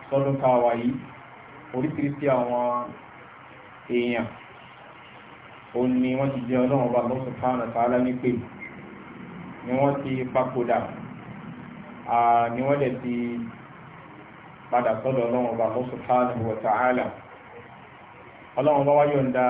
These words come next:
bíbẹ ìní àtẹ̀yìn. Ọlọ́run Ọba Allah subhanahu wa ta'ala yọ̀ǹda títẹ́kù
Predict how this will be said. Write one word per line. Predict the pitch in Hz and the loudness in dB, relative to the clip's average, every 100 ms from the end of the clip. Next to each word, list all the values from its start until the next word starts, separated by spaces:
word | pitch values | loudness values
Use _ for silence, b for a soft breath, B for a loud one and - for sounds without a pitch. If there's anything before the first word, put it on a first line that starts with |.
| 123 123 | 4 0
bíbẹ | 127 135 127 | -2 0 2
ìní | 120 123 | 0 0
àtẹ̀yìn. | 123 120 120 117 123 123 - - - - - - - - - - - - - - | -2 -2 -2 0 0 -2 -6 -16 -20 -20 -18 -18 -20 -20 -18 -18 -16 -14 -14 -4
Ọlọ́run | 123 139 131 | 0 2 4
Ọba | 127 | 2
Allah | 120 139 | 2 0
subhanahu | 139 117 135 131 120 | -2 0 2 2 0
wa | |
ta'ala | 117 127 131 | 0 2 2
yọ̀ǹda | 135 120 120 | 0 0 -2
títẹ́kù | 117 131 135 131 | -2 -2 -2 0